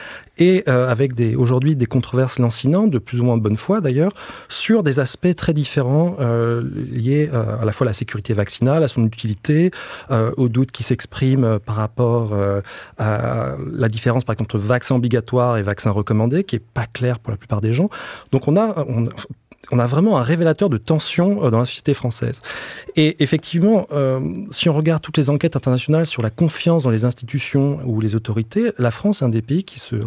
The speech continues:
démarque des autres pays par un niveau de confiance qui est extrêmement bas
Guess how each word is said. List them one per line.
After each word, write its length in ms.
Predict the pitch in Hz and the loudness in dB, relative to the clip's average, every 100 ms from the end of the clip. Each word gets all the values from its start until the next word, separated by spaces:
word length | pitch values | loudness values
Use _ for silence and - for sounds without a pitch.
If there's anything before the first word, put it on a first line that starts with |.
| 131 _ _ _ _ | -8 _ _ _ _
démarque 500 | 113 123 120 220 - | -2 2 4 2 0
des 120 | 135 117 | -2 -2
autres 180 | - | -2
pays 140 | 117 185 | -4 -2
par 160 | 120 | 0
un 80 | 110 | 2
niveau 180 | 143 165 | 4 2
de 60 | - | 0
confiance 320 | 151 208 - | -2 0 -2
qui 100 | - | -8
est 60 | - | -4
extrêmement 540 | 208 - - 131 120 107 | -4 -4 -2 2 2 2
bas 240 | 151 | 2